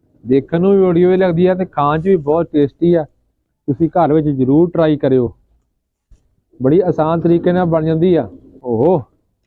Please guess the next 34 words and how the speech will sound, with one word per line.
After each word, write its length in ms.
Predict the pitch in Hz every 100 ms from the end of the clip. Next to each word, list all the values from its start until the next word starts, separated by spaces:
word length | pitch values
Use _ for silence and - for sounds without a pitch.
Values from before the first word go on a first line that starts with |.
| _ _ _ _ _ _ _ _
ਬੰਦੇ 280 | 110 113 123
ਸਾਡੇ 260 | 131 131 139
ਕਾਲੇ 340 | 120 127 156
ਆ 40 |
ਤੇ 120 | 156 156
ਗੱਚਕ 280 | 131 143
ਵੀ 160 | 156 160
ਕਾਲੀ 340 | 131 123 135
ਆ। 120 | 123 101 _ _ _ _ _ _ _ -
ਤੇ 60 | 110
ਲਓ 260 | 117 156
ਜੀ, 180 | 139 123 101 - - - - - -
ਇਹ 140 | 135
ਆਪਣੀ 420 | 151 135 147 165 170 - - - 131
ਗੁੜ 220 | 139 139
ਦੀ 160 | 139
ਗੱਚਕ 300 | 143 135 - 147
ਤਿਆਰ 460 | 127 123 135 170
ਆ। 140 | 165 147 - - - - - - - - -
ਜੇ 80 | 127
ਸਾਡੀ 240 | 131 147 160
ਤੁਹਾਨੂੰ 200 | 160 151
ਕੋਈ 120 | 151
ਛੋਟੀ 300 | 147 135 151
ਜਿਹੀ 140 | 170
ਵੀਡੀਓ 240 | 160 151 165
ਚੰਗੀ 320 | 151 139 151
ਲੱਗੀ 360 | 160 151 165 156 _ _ _ _ -
like, 260 | 123 127 147
ਸ਼ੇਅਰ 280 | 139 156 156
ਤੇ 100 | 151
ਕੁਮੈਂਟ 360 | 147 143 151
ਜ਼ਰੂਰ 300 | 147 131 151
ਕਰਿਓ। 380 | 165 160 160 156